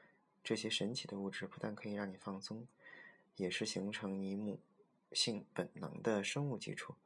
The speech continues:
如果你觉得平静，你就比较容易了解宝宝，也能对他的需求做出适当的反应。好啦，还有一点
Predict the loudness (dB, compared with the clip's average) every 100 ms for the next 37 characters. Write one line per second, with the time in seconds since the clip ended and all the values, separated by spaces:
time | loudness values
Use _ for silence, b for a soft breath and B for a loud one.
0 | B B B B 4 4 4 4 2 2
1 | -4 0 0 0 -6 b b b b b
2 | _ -8 -2 -2 -2 -6 -4 -4 -2 -2
3 | 0 2 0 -2 -4 -6 -8 -8 -10 -12
4 | -20 b b -12 -10 -8 -6 -4 -4 -2
5 | 0 0 -2 -4 -4 -10 -4 0 0 2
6 | 4 4 4 2 2 0 0 -2 -8 -10
7 | -14 -12 -10 -10 -12 -18 -18 -20 -20 -20
8 | -10 -6 -6 -10 -14 -14 -10 -6 0 0
9 | 0 -2 -2 2 2 0 -4 -14 -14 -16
10 | -14 -8 -2 0 4 2 2 -10 -12 -16
11 | -20 -20 -14 B B B B B B 0
12 | 8 10 10 8 6 6 10 10 8 10
13 | 12 12